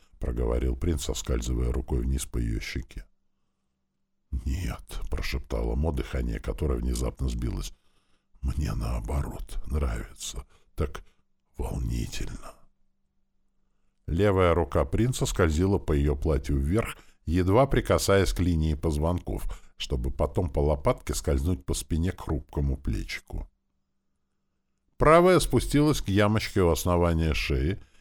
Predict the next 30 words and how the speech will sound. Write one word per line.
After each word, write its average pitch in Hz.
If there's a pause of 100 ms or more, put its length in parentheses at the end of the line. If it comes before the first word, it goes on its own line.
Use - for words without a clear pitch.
(140)
и 92
медленно 123
поползла 80
к 85
другому 65
плечу. - (1300)
Затем 131
обе 120
руки 110
синхронно, 143
едва 104
прикасаясь, 127
скользнули 110
вниз 107
к -
её 101
груди, 85 (680)
затем 71
по 73
талии 69
на 73
бёдра 101 (260)
и 110
ещё 117
ниже 127
к -
коленке, 78
где 58
заканчивалось 67
платье, -